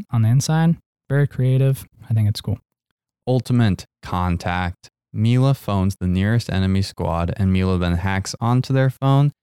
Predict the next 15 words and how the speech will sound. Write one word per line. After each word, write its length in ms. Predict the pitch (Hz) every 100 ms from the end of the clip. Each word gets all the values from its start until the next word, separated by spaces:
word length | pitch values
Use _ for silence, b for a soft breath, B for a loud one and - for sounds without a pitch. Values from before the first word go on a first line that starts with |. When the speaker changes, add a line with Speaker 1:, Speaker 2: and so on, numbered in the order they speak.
| _ -
Speaker 2:
and 200 | 180 170
reveals 300 | 127 113 110
their 160 | 113
location 500 | 101 101 90 92 92
for 120 | 92 90
forty 300 | 87 90 87
seconds. 520 | 107 101 90 82 - - _ _ _
Contact 480 | 104 95 92 92 92
also 260 | 90 92
reveals 380 | 90 90 87 87
their 200 | - 87
health, 380 | 85 123 107 85 -
inventory, 680 | 127 131 117 98 104 90 78 -
and 240 | 131 131
stats. 560 | - 117 120 90 -